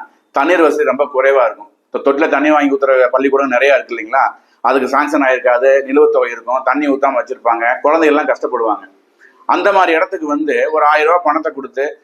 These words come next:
ஒரு ஐயாயிரம் லிட்டர், ஆறாயிரம் லிட்டர் தண்ணியை வாங்கி அந்த டேங்க்ல ஊத்துங்க. அந்த குழந்தைய அதை மகிழ்ச்சியா பயன்படுத்துவாங்க, ரொம்ப நல்லா இருக்கும்.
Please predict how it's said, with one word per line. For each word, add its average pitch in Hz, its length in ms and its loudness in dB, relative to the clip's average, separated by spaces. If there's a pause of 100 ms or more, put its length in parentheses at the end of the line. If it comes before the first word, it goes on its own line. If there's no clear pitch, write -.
ஒரு 147 160 0
ஐயாயிரம் 147 360 2
லிட்டர், 143 100 -6
ஆறாயிரம் 139 260 0
லிட்டர் 131 140 -8
தண்ணியை 160 260 -2
வாங்கி 143 220 -2
அந்த 139 200 -4
டேங்க்ல 139 380 2
ஊத்துங்க. 104 280 -10 (500)
அந்த 120 180 -2
குழந்தைய 151 480 2
அதை 151 280 -2
மகிழ்ச்சியா 156 420 0
பயன்படுத்துவாங்க, 131 720 -2
ரொம்ப 123 200 -2
நல்லா 113 260 0
இருக்கும். - 240 -6